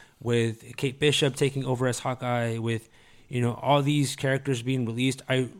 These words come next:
really recommend you guys start looking into the Dark Avengers, the West Coast Avengers, and the Young Avengers. These are all different, um, either comic book series runs or, or group of, of, uh, characters.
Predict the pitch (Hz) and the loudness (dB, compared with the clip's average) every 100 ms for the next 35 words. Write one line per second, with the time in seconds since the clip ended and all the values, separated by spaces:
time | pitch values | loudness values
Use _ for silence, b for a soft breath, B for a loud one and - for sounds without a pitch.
0 | - - 170 160 151 147 139 139 135 135 | -18 -6 2 4 6 4 2 2 2 2
1 | 135 135 143 135 139 135 127 139 135 - | 2 0 2 2 2 0 -2 -2 -2 -2
2 | 123 113 107 143 143 147 131 139 135 135 | 0 -2 -2 0 0 0 2 2 2 2
3 | 127 120 110 135 135 - 135 - 131 123 | 2 0 -2 -2 -4 0 -2 0 -2 -2
4 | 123 120 117 110 104 117 123 117 110 104 | 0 0 -2 -4 0 0 2 2 0 -6
5 | 107 - - B B B - 135 160 147 | -10 -16 -20 B B B -2 2 4 4
6 | 131 147 160 139 113 139 139 151 131 - | 2 2 2 0 0 -2 0 0 0 -4
7 | b b b b - 113 113 107 101 - | b b b b -10 -4 -2 -2 -8 -12
8 | - 110 107 - 139 139 131 131 - 127 | -6 -4 -6 -2 0 2 0 -4 -2 0
9 | 113 110 156 156 147 123 113 120 120 - | 0 -2 2 4 4 2 -2 -2 -4 2
10 | 139 139 139 113 - - - 117 107 110 | 2 4 2 2 -4 -14 -6 -4 -4 -6
11 | 107 107 127 127 135 165 175 160 | -8 -6 -4 -4 -6 -4 -4 -4